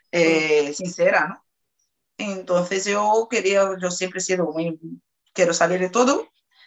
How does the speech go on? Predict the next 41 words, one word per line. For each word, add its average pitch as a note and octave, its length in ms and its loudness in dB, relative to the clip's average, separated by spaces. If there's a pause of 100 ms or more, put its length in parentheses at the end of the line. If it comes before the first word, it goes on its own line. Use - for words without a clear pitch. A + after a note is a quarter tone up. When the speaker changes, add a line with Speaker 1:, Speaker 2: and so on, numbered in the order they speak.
Speaker 1:
Yo G#3 120 2
no D4+ 200 4
te C4 120 4
puedo A#3+ 160 4
invitar A3+ 480 6
a A3+ 40 -10
mi A3+ 100 -2
iglesia G#3 480 -6
que G#3 100 -10
tú G#3 160 -8
vengas, G3+ 380 2
hoy B3 220 6
un A#3+ 140 6
invitado, A#3 580 4 (240)
y A3 100 0
luego G#3 180 4
no C#4 80 4
puedo A3 200 2
ir G#3 140 -2
a G3+ 240 2
otra. A3+ 180 -8
No, E3+ 220 -4
que G#3 80 -8
este F#3 160 -6
es F#3 60 -8
pecado, A3 540 2
tú D#3 280 -20
no F3+ 120 -12
puedes A#3+ 260 2
ir G#3+ 100 2
a E3+ 300 6
un F3 160 -6
candomblé, D#3+ 640 -4 (840)
que E3+ 120 -4
es D#3 40 -2
el D#3 60 -4
centro D#3 560 -2
de, D3 640 -2 (560)
eso - 220 -4
digamos, D3 420 2
de, C#3 440 -6